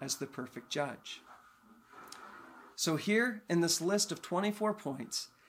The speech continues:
this is what a Christian who loves God and others looks like. In other words, for those who trust and follow Jesus, this is the new you. This is what your life will be known for.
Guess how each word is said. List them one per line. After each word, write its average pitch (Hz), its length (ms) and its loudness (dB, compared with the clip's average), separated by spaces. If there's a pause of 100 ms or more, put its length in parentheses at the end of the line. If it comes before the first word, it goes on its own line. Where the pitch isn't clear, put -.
(420)
this 214 500 6
is 202 220 2
what 147 340 0
a 151 140 0
Christian 156 580 -4
who 139 180 -6
loves 190 440 2
God 143 420 4
and 143 240 0
others 135 460 -4 (120)
looks 135 360 -4
like. 110 180 -12 (460)
In 151 220 4
other 226 300 8
words, 131 440 -2 (200)
for 160 140 4
those 208 420 8
who 208 120 4
trust 196 420 2
and 170 120 0
follow 170 300 2
Jesus, 170 560 -2 (220)
this 185 540 4
is 151 220 -2
the 139 100 -2
new 165 500 0 (400)
you. 120 360 -4 (840)
This 180 380 6
is 151 200 0
what 160 220 2
your 160 140 2
life 143 300 2
will 139 100 -4
be 139 160 -2
known 131 320 -2
for. 120 360 -14